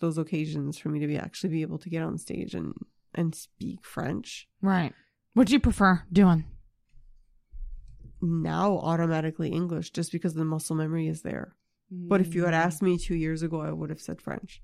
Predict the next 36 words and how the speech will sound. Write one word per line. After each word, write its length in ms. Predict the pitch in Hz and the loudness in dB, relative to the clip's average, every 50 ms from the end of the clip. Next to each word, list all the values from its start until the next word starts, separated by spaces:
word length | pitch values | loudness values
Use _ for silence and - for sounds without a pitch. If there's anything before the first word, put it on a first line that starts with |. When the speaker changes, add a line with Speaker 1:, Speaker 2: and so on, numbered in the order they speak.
| - - | -8 -4
Speaker 2:
Oh, 60 | 196 | -2
wow. 400 | 160 147 139 143 165 175 160 143 - | -2 -2 -2 -2 -2 -2 -2 -2 -2
Speaker 1:
Because 240 | 208 - 208 180 - | -2 0 0 0 0
the 100 | 180 160 | 0 -2
muscle, 400 | 156 156 165 160 - - - 170 | -2 -2 -4 -6 -8 -10 -10 -8
the 140 | 151 190 170 | -4 -2 -2
muscle 360 | 165 160 165 175 170 - 196 | 0 0 0 -2 -2 -2 0
memory 340 | 180 160 160 151 143 131 135 | 0 0 0 0 -2 -2 -4
was 180 | - 160 160 170 | -6 -6 -6 -6
in 80 | - 165 | -8 -8
French. 440 | - - 147 - - - - - - _ _ _ _ _ - - - - - - - - - - | -6 -6 -6 -6 -6 -10 -16 -20 -20 _ _ _ _ _ -20 -20 -20 -20 -20 -20 -20 -20 -8 -2
Because, 300 | - 208 175 202 185 160 | 0 2 2 2 2 2
like, 140 | 180 170 175 | 0 0 0
I'm 120 | 170 180 | 0 2
able 220 | 196 208 185 202 190 | 2 2 2 2 0
to 100 | - 196 | 0 -2
go 120 | 165 185 165 | -2 -2 -2
to 60 | 165 | -2
Saint 260 | 160 - 170 147 151 | -2 -4 -6 -4 -2
John, 220 | - 190 185 170 156 | -2 -2 -2 -2 -4
Fredericton, 460 | - - 190 180 165 165 - - 160 | -2 -2 -2 -2 -2 -4 -8 -8 -14
Halifax. 680 | - - - 208 196 180 175 - - - - - - - | -12 -8 -4 -2 -2 -2 -4 -6 -8 -10 -10 -8 -6 -2
I'm 100 | 170 170 | 0 2
able 200 | 175 175 170 175 | 2 2 0 0
to 100 | - 170 | -2 -2
go 240 | 160 175 165 156 151 | -2 0 0 0 0
wherever 540 | 147 139 151 156 156 160 170 165 170 156 151 | -2 -2 -2 0 0 2 0 0 -2 -4 -4
for 240 | - - - - - | -6 -6 -8 -6 -2
English 420 | 165 165 160 160 147 160 - - | -2 -2 -2 -2 -2 -4 -6 -8
if 120 | 180 - 147 | -10 -6 -4
I 80 | 147 | -2
need 220 | 151 151 147 143 143 | -2 -2 -2 -4 -6
stage 360 | - - 156 156 151 - - | -6 -4 -4 -4 -4 -6 -8
time. 200 | - 147 147 151 156 | -6 -4 -4 -4 -4
And 80 | - | -4
I, 120 | - - | -6 -8